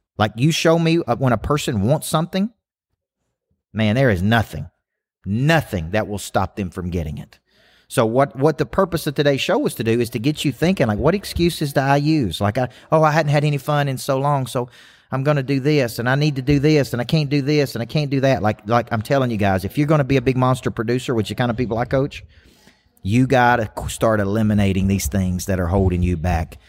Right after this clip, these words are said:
And what's really holding you back is the, is the words and vernacular that you're using. I believe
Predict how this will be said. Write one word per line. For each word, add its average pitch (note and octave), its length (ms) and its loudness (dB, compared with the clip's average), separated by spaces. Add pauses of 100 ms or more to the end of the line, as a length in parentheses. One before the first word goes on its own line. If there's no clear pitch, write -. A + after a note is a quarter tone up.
(300)
And A#2 140 2
what's A2 200 0
really B2 240 2
holding G#2 260 2
you G2+ 80 2
back F2+ 400 -2 (480)
is G#2 160 0
the, G2 180 -2
is G#2+ 200 0
the G2+ 120 2
words A#2 540 2
and G2 120 0
vernacular G2 540 0
that F#2 160 0
you're F#2 140 -2
using. E2+ 480 -4
I B2+ 240 4
believe A2 500 0